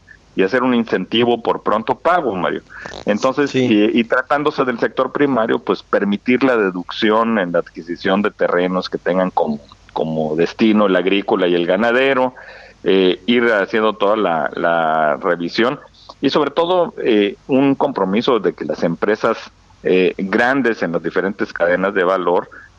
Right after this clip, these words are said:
Speaker 1: eh, puedan apoyar también a las micro, pequeñas y medianas empresas. Eso es
Speaker 2: Sí.
Speaker 1: algo, este, también muy importante. Yo creo que,
Speaker 2: Ujú.
Speaker 1: que el, el tema de la reactivación económica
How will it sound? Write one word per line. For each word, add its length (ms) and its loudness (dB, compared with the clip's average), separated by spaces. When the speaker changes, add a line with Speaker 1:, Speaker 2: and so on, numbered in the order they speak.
Speaker 1:
eh, 560 4
puedan 280 2
apoyar 380 0
también 320 -2
a 60 0
las 160 0
micro, 380 0
pequeñas 760 -2
y 100 -2
medianas 520 0
empresas. 680 -4
Eso 120 -2
es 60 -4
Speaker 2:
Sí. 60 0
Speaker 1:
algo, 680 2
este, 420 2
también 440 0
muy 140 2
importante. 720 -4
Yo 100 0
creo 200 0
que, 240 0
Speaker 2:
Ujú. 200 -10
Speaker 1:
que 80 0
el, 180 -2
el 160 -8
tema 240 0
de 100 2
la 100 2
reactivación 920 0
económica 800 -2